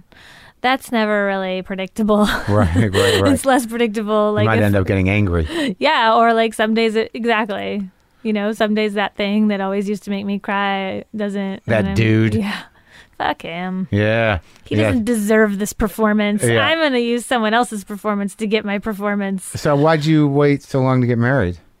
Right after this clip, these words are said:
Speaker 1: 'Cause I didn't meet him until I met him.
Speaker 2: But didn't you have other relationships? Tell me about these bad guys.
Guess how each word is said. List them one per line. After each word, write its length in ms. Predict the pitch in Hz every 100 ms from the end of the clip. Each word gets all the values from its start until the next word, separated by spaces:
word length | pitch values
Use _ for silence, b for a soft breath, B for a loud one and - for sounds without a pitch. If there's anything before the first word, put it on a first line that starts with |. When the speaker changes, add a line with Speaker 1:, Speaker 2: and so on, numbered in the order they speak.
| _ -
Speaker 1:
'Cause 180 | 277
I 120 | 269 254
didn't 280 | 269 254 226
meet 200 | 254 359
him 220 | 220 214
until 300 | 214 214 196 196 196 196 196
I 80 |
met 220 | 196 202 254
him. 320 | - 196 220
Speaker 2:
But 120 | 247
didn't 220 | 196 123 123
you 60 |
have 140 | 117 110
other 240 | 113 123
relationships? 640 | 120 123 131 139 143 147
Tell 140 | - 131
me 80 | 143
about 180 | 135
these 120 | 127 113
bad 300 | 120 117 107
guys. 500 | 117 123 82 85